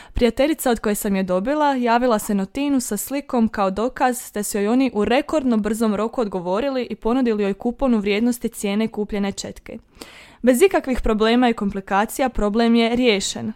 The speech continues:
Naručila sam novu i stigla mi je u roku dva dana. Sve pohvale Notinu i njihovoj ljubaznosti i brzini u rješavanju ove situacije. Četka je predivna i, kako jedna cura već u starijoj recenziji napisala, „Koliko god ona pucala,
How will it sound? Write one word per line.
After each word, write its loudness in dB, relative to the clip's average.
Naručila -2
sam -6
novu 0
i -8
stigla 0
mi 2
je 0
u -2
roku -2
dva 2
dana. -6
Sve 2
pohvale 2
Notinu 0
i 2
njihovoj 2
ljubaznosti 0
i -6
brzini 0
u 0
rješavanju 0
ove -2
situacije. -6
Četka -2
je 0
predivna 0
i, -6
kako -4
jedna 0
cura -2
već -4
u -4
starijoj 0
recenziji -2
napisala, -2
„Koliko 2
god 2
ona 4
pucala, 0